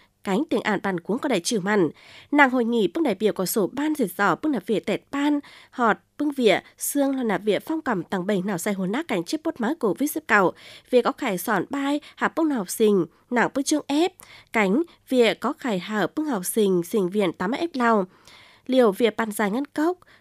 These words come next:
còn hơn nước. Nạp viện thủ ngân ngân sách, cánh bức cách luông kẻ khải,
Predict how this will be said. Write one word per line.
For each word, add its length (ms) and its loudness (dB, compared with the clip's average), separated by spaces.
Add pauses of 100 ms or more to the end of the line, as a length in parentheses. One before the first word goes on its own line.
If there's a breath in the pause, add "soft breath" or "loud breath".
còn 320 2
hơn 160 2
nước. 300 4 (580 soft breath)
Nạp 180 2
viện 260 2
thủ 100 2
ngân 180 0
ngân 140 0
sách, 280 -2 (260 soft breath)
cánh 160 0
bức 60 -10
cách 180 -4
luông 160 0
kẻ 220 -4
khải, 320 -2